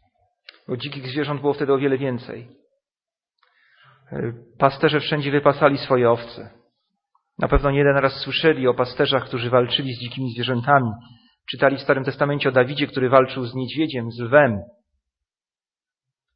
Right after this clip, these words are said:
Jezus mówi tutaj do apostołów te znamienne słowa: "Ja, jako wasz Pan, całkiem świadomie posyłam was jak bezbronne owce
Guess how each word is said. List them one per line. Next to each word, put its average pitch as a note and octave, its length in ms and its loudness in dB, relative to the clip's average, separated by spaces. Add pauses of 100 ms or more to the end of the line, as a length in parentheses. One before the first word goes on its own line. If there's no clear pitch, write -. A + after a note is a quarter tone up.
(440)
Jezus F#3+ 540 -2
mówi E3+ 240 -4
tutaj D#3+ 220 0
do D3+ 80 6
apostołów C#3+ 440 2
te C#3 80 -4
znamienne C3 420 -4
słowa: A2+ 440 -2 (220)
"Ja, D3 540 6 (400)
jako B2+ 220 -4
wasz C3+ 260 -2
Pan, D3+ 520 6 (340)
całkiem F3+ 640 4
świadomie C#3+ 1000 4 (280)
posyłam D#3 600 4
was A2 540 -2 (2500)
jak C#3 240 6
bezbronne F#3+ 680 8
owce C#3 880 0